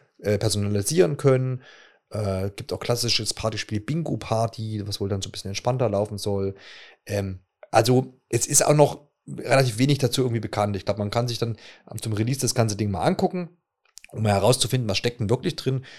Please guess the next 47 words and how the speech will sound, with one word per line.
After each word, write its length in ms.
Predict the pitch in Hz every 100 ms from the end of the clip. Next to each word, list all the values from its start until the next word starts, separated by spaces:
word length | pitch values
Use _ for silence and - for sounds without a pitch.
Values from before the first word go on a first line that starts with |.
| - _
Und 140 | 107
wenn's 240 | 101 156 -
jetzt, 360 | 160 - - - _ _ _
ähm, 380 | 101 104 104 107
mal 160 | - 98
minimal 460 | 107 165 165 139 123
noch 140 | 113
als 200 | 104 -
gutes 460 | - 139 131 - -
Quizspiel 520 | - 208 - 143 120
dient, 440 | 110 107 101 -
was 120 | 104
du 100 | -
irgendwie 280 | 98 107 104
am 80 | 95
Abend 300 | 104 123 127
mal 100 | 110
noch 160 | 104 -
zusammen 300 | 101 104 98
spielst 440 | - 180 202 -
oder 240 | 107 110
auch 140 | 101 101
über 140 | 104
irgendwie 240 | 101 107 98
das, 160 | 101
über 160 | - 98
die 100 | 98
Smartphone-Funktionalität 1300 | - 117 147 127 117 - 110 - 110 104 - 113 104 - - -
dann 100 | -
abarbeiten 540 | 101 110 110 101 101 104
kannst, 320 | 101 101 - _ _
ja, 120 | 92
dann 160 | 113 107
warum 180 | 101 98
nicht, 400 | 90 90 - _
ne? 180 | 104 127 - _ - - _ _
Ähm, 320 | 92 87 92
aber 160 | - 92
dass 140 | 101
das 120 | - 98
jetzt 140 | 98
nochmal 160 | 98 95
irgendwie 140 | 92
einen 40 |
großen 340 | 87 98 98 85
Hype 200 | 92 -
aus-, 340 | 98 95 -